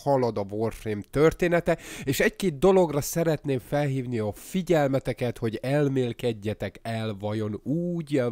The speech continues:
vala-e, ö, ahogyan gondolom én. Na, öm, egy valami biztosan kiderül ebből a történetből, az, hogy lesz a történetnek folytatása, mégpedig az is kiderül,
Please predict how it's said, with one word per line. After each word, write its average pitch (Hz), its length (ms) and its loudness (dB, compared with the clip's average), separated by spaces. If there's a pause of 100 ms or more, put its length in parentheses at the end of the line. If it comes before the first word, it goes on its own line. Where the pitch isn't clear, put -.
(100)
vala-e, 101 720 -2 (580)
ö, - 60 -6 (300)
ahogyan 110 540 0
gondolom 104 720 -2
én. 95 340 -8 (420)
Na, 120 580 2
öm, 113 680 0 (680)
egy 175 240 8
valami 131 360 6 (140)
biztosan 104 760 -2
kiderül 92 640 -10
ebből 101 380 -4
a 101 80 -2
történetből, 135 920 4
az, 113 260 -2
hogy 104 200 -4 (200)
lesz - 320 -4
a 156 60 0
történetnek 117 520 0
folytatása, 101 640 2
mégpedig 143 440 -4
az 226 180 4
is 220 160 -2
kiderül, 110 560 -2